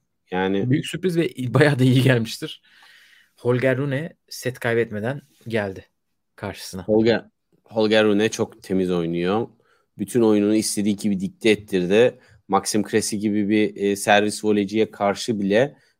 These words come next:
Speaker 1: e, hani agresif oyunlarda son derece baseline'a yapıştı,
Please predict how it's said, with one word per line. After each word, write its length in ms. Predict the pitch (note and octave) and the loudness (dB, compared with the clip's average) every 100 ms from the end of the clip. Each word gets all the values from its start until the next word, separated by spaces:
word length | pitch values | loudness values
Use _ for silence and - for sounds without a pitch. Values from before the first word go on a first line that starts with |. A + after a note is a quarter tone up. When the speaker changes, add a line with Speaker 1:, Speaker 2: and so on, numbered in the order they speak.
| _ - | _ -4
Speaker 1:
e, 160 | F#2 | 0
hani 320 | F#2 G2 G2+ F2 | 0 0 0 2
agresif 520 | G2+ G#2 G2+ - A#2+ | 2 2 0 -2 2
oyunlarda 840 | G#2+ G#2 G2+ F#2+ G2+ B2+ C3 - _ _ _ | 4 4 2 2 4 4 4 -4 _ _ _
son 360 | - - A#2+ A2+ | -12 -2 2 4
derece 600 | G#2 F#2+ G2 B2 B2+ - | 4 4 4 4 4 0
baseline'a 840 | - A#2 A#2 A2 A2 G#2 G2+ G2+ - _ _ _ - | -2 2 4 4 4 4 2 0 -2 _ _ _ 0
yapıştı, 880 | B2 A#2+ A2+ - - A#2+ C3 C3 | 2 2 0 -4 0 6 6 4